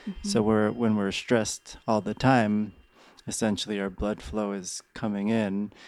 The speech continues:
Speaker 2: And so the limbs, the arms, the legs, the fingers, all that may not be getting as much energy flow. And so we put someone in that relaxed state and all of a sudden,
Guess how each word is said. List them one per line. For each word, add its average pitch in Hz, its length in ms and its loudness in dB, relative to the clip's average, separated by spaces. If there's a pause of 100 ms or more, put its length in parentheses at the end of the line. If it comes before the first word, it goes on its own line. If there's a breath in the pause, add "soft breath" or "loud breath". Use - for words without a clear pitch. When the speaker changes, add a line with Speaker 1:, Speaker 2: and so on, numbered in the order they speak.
(300 loud breath)
Speaker 2:
And 101 140 -8
so 107 180 -2
the 98 140 -4
limbs, 104 420 -4
the 98 140 -8
arms, 98 420 -6
the - 60 -12
legs, 95 440 -10
the 104 60 -14
fingers, 98 460 -8
all 98 200 -4
that 98 280 -4 (180)
may 101 240 0
not 98 360 2
be 104 100 -8
getting 98 420 -2
as 98 160 -4
much - 760 -2 (400 soft breath)
energy 117 380 4
flow. 104 280 2
And 104 120 0
so 107 100 -4
we 107 40 -4
put - 260 -4
someone 101 260 -2
in 101 80 2
that 95 160 0
relaxed 104 540 -2
state 98 320 -2
and 101 80 -4
all 98 80 -6
of 98 40 -8
a 101 60 -2
sudden, 95 560 -4